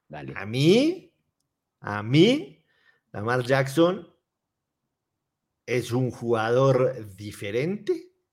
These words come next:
Speaker 2: Sí, es el tipo que me va a garantizar un Super Bowl, pero ni cerca, ni cerca. Lamar Jackson, el año pasado, no contaron con él en los playoffs.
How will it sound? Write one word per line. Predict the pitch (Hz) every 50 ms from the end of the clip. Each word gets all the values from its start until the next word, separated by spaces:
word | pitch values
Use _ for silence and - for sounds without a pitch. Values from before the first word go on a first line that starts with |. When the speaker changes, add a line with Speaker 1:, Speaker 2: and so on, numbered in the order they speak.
| _ _
Speaker 2:
Sí, | - - - 107 90 - - _ _ _ _ _ _ _ _ _ _ _ _
es | - - -
el | 139 113 107 101
tipo | - 135 135 147
que | 131 117
me | 107 107
va | 110 117
a | 120
garantizar | 120 117 110 101 87 95 98 85 110 101 101
un | 104 107 101
Super | 98 95 - 95 90
Bowl, | 104 123 143 147 - - - - _ _ _ _ _
pero | 160 127 113 113 147 - 95
ni | 92 95 98 95
cerca, | - 127 135 135 - 90 85 - - - - _ _ _ _ _ _ _ _ _ _
ni | - 131 139 147 156 151 151 147 139
cerca. | 135 135 170 170 165 147 110 - - - - - _ _ _ - - - - - - _ _ _ _ _ _ _ _ _ _ _ _ _ _ _ _ _ _ _
Lamar | - 98 107 131 165 202
Jackson, | 180 175 196 196 - - 226 220 226 220 - - _ -
el | 131 117 113
año | 113 113 104 82
pasado, | - - - 147 147 175 214 240 339 415 415 370 320 262 254 _ _ _ _ _ _ _ _ _ _ _ _ _ _ _ _ _ _ _ _ _ -
no | 135 131 143 139 135 139 147 156 143
contaron | 135 160 143 135 139 127 127 113 95
con | 98 101 107
él | 107 98
en | 98
los | 90 87 -
playoffs. | 113 120 139 165 196 226 240 220 - - - -